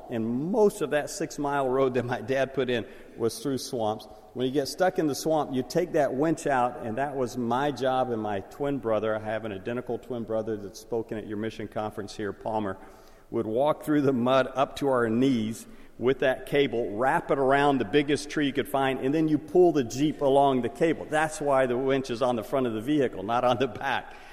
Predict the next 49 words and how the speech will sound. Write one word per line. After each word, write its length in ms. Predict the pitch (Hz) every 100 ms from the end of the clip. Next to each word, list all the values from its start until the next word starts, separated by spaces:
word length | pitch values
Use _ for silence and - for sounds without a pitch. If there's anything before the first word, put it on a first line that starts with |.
| -
And 100 | 117
then 140 | 139 151
you 60 |
go 120 | 139
to 80 | 147
the 80 | 135
next 300 | 139 147 -
tree 140 | 151
and 80 | 131
hook 140 | 143 123
it 40 |
up, 140 | 139
and 80 | 127
you 100 | 127
pull 300 | - 147 139
it 400 | 131 - - -
to 100 | -
the 140 | 131 135
next 360 | 143 135 -
tree. 240 | - 101 85 - - - - - - - - - - - 113
But 300 | 160 160 -
thirty, 300 | 196 190 180
forty 320 | 190 185 170
years 280 | 170 165 139
later, 320 | 165 165 151
roads 360 | 147 165 156
are 80 | 151
still 380 | 135 - 165 156
a 60 | 139
problem. 460 | 131 113 101 82 78 - - - - - - - -
To 200 | 147 143
our 480 | 123 113 110 - 104
college 420 | - 143 151 139
where 160 | 127 120
we 200 | 120 135
are 180 | 131 127
now 520 | 120 131 135 135 131 -
in 180 | 127
Liberia, 600 | 127 117 104 127 143 151
our 140 | 120 101
college 420 | - 123 120 -
campus 420 | 131 123 - 104
is 140 | 98 120
up 160 | 117
in 80 | 117
the 60 | 98
mountains 400 | 113 127 117 104
in 100 | 95
Yekepa, 540 | 87 - 139 151 143